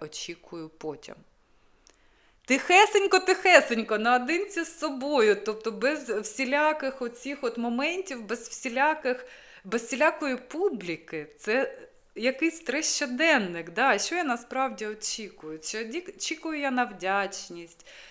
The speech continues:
м, чи не очікую я на вдячність? Друга ознака, знову ж таки, е, ну, це вже, це вже, до речі, можна і зовнішнє зрозуміти. Коли, м, емпат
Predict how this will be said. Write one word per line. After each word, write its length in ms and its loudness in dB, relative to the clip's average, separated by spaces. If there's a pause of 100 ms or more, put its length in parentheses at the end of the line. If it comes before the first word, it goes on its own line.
(400)
м, 340 -6
чи 200 0
не 160 0
очікую 640 -6
я 100 -4
на 160 -10
вдячність? 840 -14
Друга 580 4
ознака, 920 0
знову 540 -4
ж 200 -8
таки, 640 -2 (440)
е, 120 -6 (680)
ну, 200 -2
це 260 2
вже, 520 0 (320)
це 200 2
вже, 300 2
до 320 -4
речі, 360 0
можна 320 -4
і 60 -2
зовнішнє 580 -6
зрозуміти. 720 -10 (360)
Коли, 520 4
м, 500 -2 (360)
емпат 560 4